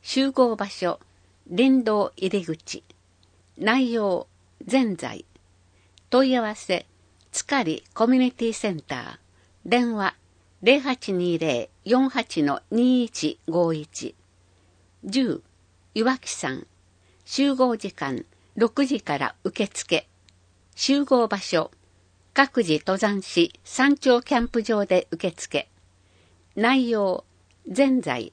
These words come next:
記念品。問い合わせ、大和コミュニティセンター。電話、零八二零四八の二四一一。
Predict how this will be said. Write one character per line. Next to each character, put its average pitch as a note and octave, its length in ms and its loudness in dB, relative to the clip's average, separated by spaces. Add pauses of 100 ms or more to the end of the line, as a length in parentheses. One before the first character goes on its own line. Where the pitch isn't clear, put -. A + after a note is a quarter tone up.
(200)
記 - 200 -4
念 A#3+ 280 2
品。 F3+ 440 -4 (600)
問 C4 200 4
い C4 60 4
合 A#3 60 4
わ A3 100 -2
せ、 - 360 -4 (380)
大 C4+ 180 2
和 A3 340 0
コ - 160 0
ミ A#3+ 120 4
ュ A#3 60 2
ニ A#3 60 -2
テ G#3 180 -4
ィ - 20 -6
セ F#3 200 -2
ン D3+ 100 -8
タ A#2 380 -10 (500)
ー。 F3 40 -10
電 A#3+ 280 2
話、 G3+ 180 -4 (440)
零 F3+ 200 4
八 A#3+ 340 -4
二 F3 260 0
零 D#3 320 -4 (400)
四 C4 220 2
八 B3 360 -6
の C#3 200 -2 (160)
二 B3+ 280 4
四 G3 300 0 (100)
一 F#3 340 -8
一。 - 340 -10